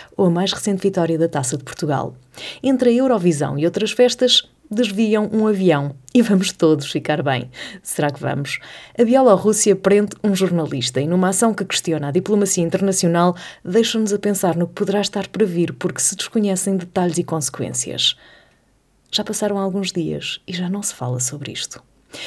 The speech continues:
Percorro sites de notícias, exploro o Twitter, navego nas redes e as notícias dão conta de uma sociedade corrompida, pelo que já não questiono o nosso estado de dormência ou necessidade de evasão. Agravam-se os conflitos,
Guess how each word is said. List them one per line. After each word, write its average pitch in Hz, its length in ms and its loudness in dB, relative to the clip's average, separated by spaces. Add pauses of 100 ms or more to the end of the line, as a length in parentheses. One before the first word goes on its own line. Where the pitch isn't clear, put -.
(140)
Percorro 214 320 2
sites 170 380 0
de 135 80 -6
notícias, 220 600 -2
exploro 156 420 -2
o 127 40 -10
Twitter, 202 480 0
navego 180 400 2
nas 147 200 -2
redes 180 340 0
e 202 80 2
as 202 80 4
notícias 240 400 0
dão 196 160 2
conta 220 260 2
de 180 80 2
uma 180 140 4
sociedade 190 560 2
corrompida, 196 720 -2
pelo 214 320 -2
que 208 100 -10
já 233 160 0
não 269 120 0
questiono 180 400 -2
o - 20 0
nosso 156 220 -4
estado 156 320 -2
de 185 100 2
dormência 170 640 2 (340)
ou 196 120 2
necessidade 170 580 2
de 139 100 -4
evasão. 139 500 -2 (540)
Agravam-se 180 540 0
os 170 80 -8
conflitos, 220 560 -2